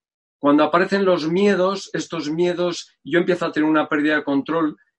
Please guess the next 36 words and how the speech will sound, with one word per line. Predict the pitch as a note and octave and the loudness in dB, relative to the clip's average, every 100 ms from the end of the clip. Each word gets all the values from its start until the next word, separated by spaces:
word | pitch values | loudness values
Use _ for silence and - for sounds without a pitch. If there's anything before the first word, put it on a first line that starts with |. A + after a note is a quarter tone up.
| - | -2
y | D3+ | 0
esa | F3+ F#3 | 2 0
necesidad | F3 E3+ D#3 D#3 E3 D#3+ | -2 -2 -4 -2 -2 -4
de | |
control | D#3 D3 D3 D#3+ | -2 -2 -2 -2
de | C3+ | -2
estas | C3+ D#3 D3 | -2 -4 -6
situaciones | C#3+ C#3+ C#3+ D3+ D3 | -4 -4 -2 -4 -2
de | C3+ C3 | -2 -2
pánico | D#3 D3+ C#3 - B2 - _ - | 0 0 -2 -4 -8 -10 _ -6
o | C3+ | -6
estas | - D3+ | -4 -6
situaciones | D#3 C#3+ C#3 C3+ D3 D3 C3+ | -4 -2 -2 0 0 0 -2
de | B2+ | -6
estrés, | - - E3 C#3+ B2+ - _ _ _ | -6 -4 -2 -2 -6 -14 _ _ _
de | C3 | 0
aguantarme | B2+ B2+ B2+ D3+ D3+ D3 | 2 2 0 0 0 0
durante | C#3 C3+ C3 C3+ | 2 0 0 0
diez | C3 C#3+ C3+ | 4 4 4
días, | C#3 C3+ C3 | 2 2 0
quince | - D3+ D3 C#3+ | 0 -2 0 0
días, | C#3 D3+ C#3 B2+ - _ _ _ _ _ _ _ | 2 4 2 -2 -10 _ _ _ _ _ _ _
esta | D#3 D#3 D#3+ | -12 -6 -2
misma | D#3+ D3 D3 C#3+ | 0 0 0 -2
ansiedad, | - C3+ C3+ D3 C#3+ | -2 -2 -2 -2 -4
esta | C#3+ D3 | -4 -6
situación | D3+ C3+ C#3 C#3+ C#3+ C#3 | -6 -2 -2 0 -2 0
repetitiva | C3+ C3+ C3 C3+ - D#3 D3 C3+ | -2 -2 -2 -4 0 0 2 0
en | B2 | -4
que | - C3 | -4 -2
no | C#3+ | -2
sabo-, | E3 E3 E3+ D3 - C3+ C3 | -2 -6 -4 -4 -6 -8 -2
no | C#3+ E3 | -2 -2
sé | E3 E3+ | -6 -8
cómo | - C#3 C3 | -4 -2 0
digerirla, | C3 B2 B2+ C#3+ F3 D3 D3+ G3+ | -2 -2 -4 -2 -2 0 -2 -4